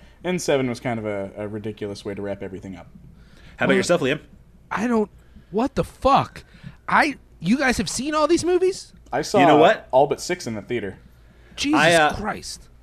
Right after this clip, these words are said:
Speaker 2: I, uh, avoided them for several years, uh, and then I started to feel like I had no right to criticize movies that I hadn't seen or had no experience with, so I watched the entire series.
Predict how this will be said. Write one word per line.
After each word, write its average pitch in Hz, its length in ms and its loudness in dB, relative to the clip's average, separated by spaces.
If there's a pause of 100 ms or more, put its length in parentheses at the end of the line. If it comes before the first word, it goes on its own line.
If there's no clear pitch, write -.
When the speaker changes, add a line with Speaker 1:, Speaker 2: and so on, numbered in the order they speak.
Speaker 2:
I, 180 440 4 (200)
uh, 135 180 2
avoided 131 440 2
them 139 300 -2
for - 220 -4
several 139 320 -2
years, 107 460 -6 (400)
uh, 117 320 2
and 135 160 0
then 151 140 0
I 143 220 0
started 143 340 -2
to 135 40 -8
feel 139 240 -2
like 127 200 -2
I 120 100 0
had 117 240 -4
no 120 140 -2
right 120 300 0
to - 160 -8
criticize 123 520 -4
movies 110 480 -6 (420)
that 110 340 -2
I 113 80 -2
hadn't 117 260 -2
seen 131 380 -4
or 110 80 -2
had 110 160 -4
no 113 100 -2
experience 123 400 -4
with, 117 160 -2
so 120 140 -2
I 123 80 2
watched 127 260 -2
the 127 80 0
entire 120 320 -4
series. 151 380 -2